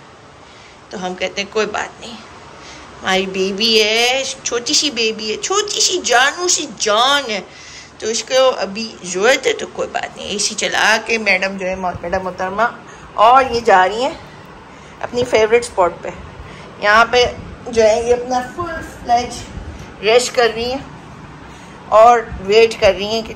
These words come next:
कब मामा बनेंगी, when will she get the chance to take care of her babies।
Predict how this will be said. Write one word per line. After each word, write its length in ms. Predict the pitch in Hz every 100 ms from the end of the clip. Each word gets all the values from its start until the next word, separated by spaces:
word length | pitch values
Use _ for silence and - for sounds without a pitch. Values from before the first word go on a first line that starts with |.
| -
कब 160 | 214
मामा 260 | 202 185 190
बनेंगी, 420 | 175 170 175 185 - - -
when 280 | 214 226 233
will 120 | 220
she 160 | - 220
get 240 | 196 196
the 80 | 196
chance 440 | 190 196 170 165 160 - - - - - - - - -
to 80 | 214 -
take 180 | 208 208
care 260 | 220 208 208
of 100 | 220
her 80 | 214
babies। 500 | 180 180 175 180 180